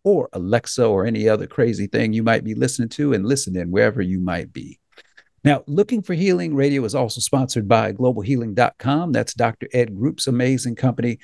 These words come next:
simply the finest, most potent, most effective natural medicines in the world today. You've heard that before, but what you haven't heard is what we're about to talk about next. There's a couple new products that are on the way or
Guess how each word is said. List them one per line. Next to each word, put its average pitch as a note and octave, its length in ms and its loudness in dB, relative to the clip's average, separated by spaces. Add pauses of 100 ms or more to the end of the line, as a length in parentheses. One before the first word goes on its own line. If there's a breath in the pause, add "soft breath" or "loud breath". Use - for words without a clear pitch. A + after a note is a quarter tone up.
(220 loud breath)
simply E3+ 320 0
the C3+ 80 -6
finest, C#3 420 0
most D3+ 240 0
potent, A2+ 260 -2
most C#3 280 0
effective G2+ 340 -2
natural G#2+ 320 -2
medicines G#2 460 0
in G2 40 -6
the G2+ 60 -4
world G#2 200 2
today. G2+ 180 -2
You've G2 100 -6
heard C#3+ 280 -2
that C3 180 -2
before, G#2 320 2
but G#2 80 -6
what - 100 -10
you - 60 -6
haven't C#3+ 240 0
heard G#2 240 2
is G2+ 100 -10
what B2 140 -8
we're G2+ 80 2
about G#2 220 2
to - 40 -20
talk G#2 240 -4
about G#2+ 240 0
next. - 420 -6 (380 loud breath)
There's E3+ 220 2
a - 40 -4
couple F#3 220 -2
new F3+ 140 0
products - 840 -2
that A#2 240 2
are A2+ 260 -2
on E3 280 0
the D#3+ 80 -2
way E3+ 340 0
or D3 400 0